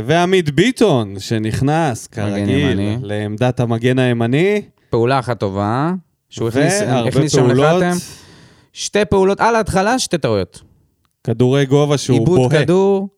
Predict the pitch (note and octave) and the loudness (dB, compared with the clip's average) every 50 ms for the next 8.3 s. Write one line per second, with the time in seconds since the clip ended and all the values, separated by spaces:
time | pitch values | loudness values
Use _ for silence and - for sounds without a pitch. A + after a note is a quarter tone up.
0 | _ _ _ _ _ _ _ _ - D3 E3 D#3 B2+ C3 C3 C3 D3 D#3 F#3+ G3 | _ _ _ _ _ _ _ _ 0 0 2 2 2 0 0 0 0 0 0 0
1 | F#3+ F#3+ E3 - G3 F#3+ - - E3 D#3 D3+ - - G3 G#3 G#3+ G#3+ G#3 - - | 0 0 -2 -2 -2 -2 -2 -2 -2 -2 -2 -2 -2 -2 -2 -2 -2 -4 -6 -6
2 | B2 B2 C3 C3 C#3+ D3+ C#3+ - D3 C3 - - C3+ B2+ - B2 A2+ G#2 - - | -6 -4 -2 -2 -2 -2 -2 -2 -4 -4 -4 -4 -6 -4 -4 -6 -8 -6 -6 -6
3 | G#2+ G#2 A2+ A2 A#2 B2+ C3+ D3+ D3+ D3+ - _ _ _ _ - - - - - | -4 -4 -4 -4 -4 -4 -6 -6 -8 -10 -14 _ _ _ _ -12 -12 -12 -10 -10
4 | D#3 B2 - - - A2 G#2+ - A#2+ A2 A2+ A#2 A#2+ - B2 A#2+ A#2 A#2 - C#3 | -12 -12 -10 -10 -10 -8 -6 -6 -4 -4 -2 -2 -2 -2 -2 -4 -4 -4 -4 -4
5 | B2+ C3 A#2+ C3 - - A2+ A#2 A2+ A2+ A2 G#2+ G#2 G2 F#2+ E2+ - - - - | -4 -2 -2 -4 -4 -2 -2 0 0 0 0 -2 -2 -2 -4 -6 -6 -10 -14 -16
6 | _ _ _ _ _ _ - - - - - - - - _ _ _ - A2 A#2 | _ _ _ _ _ _ -20 -20 -20 -20 -20 -20 -20 -20 _ _ _ -6 -2 -2
7 | C3+ C#3+ D#3+ E3 D#3+ D3+ - - D3 C#3+ E3 F#3+ A3 A3 - _ - - A2+ B2+ | 0 0 0 0 0 0 0 0 0 0 0 0 -2 -4 -6 _ -10 -8 -6 -2
8 | A#2+ A#2+ A2+ G2+ F2 | -2 0 -2 -2 -4